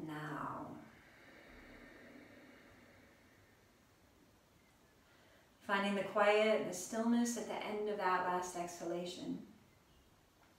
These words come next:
And then inhaling palms to prayer, lifting our hearts. Exhaling, we bow forward in very simple gratitude for this body,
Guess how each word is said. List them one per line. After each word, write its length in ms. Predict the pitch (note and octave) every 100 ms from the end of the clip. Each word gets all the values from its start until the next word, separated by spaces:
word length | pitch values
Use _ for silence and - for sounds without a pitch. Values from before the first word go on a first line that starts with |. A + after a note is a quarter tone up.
| -
And 80 | G3+
then 100 | G3
inhaling 500 | - A3 A3 A3 G3+ G3
palms 280 | G#3 G3 -
to 80 | F#3
prayer, 720 | - A3 A3 A3+ A3+ A#3+ - - -
lifting 340 | G3+ G3 F#3+
our 120 | F#3 F#3
hearts. 760 | G#3 A3 B3 B3 - - - - - - - - - B3
Exhaling, 720 | C#4 D#4 - D#4+ D4+ D4+ C#4+
we 120 | C#4
bow 320 | B3 A3+ A3
forward 800 | A3 - G3+ G#3+ F3 F3+ F3+ A3 - -
in 240 | G3+ G#3+
very 280 | G#3 B3 D4
simple 360 | - B3 A3+ G#3
gratitude 680 | F#3+ F3 F#3 F3+ F3 E3+ - - - - - - - -
for 80 |
this 160 | G3 G3
body, 480 | F#3 F3 E3+ E3+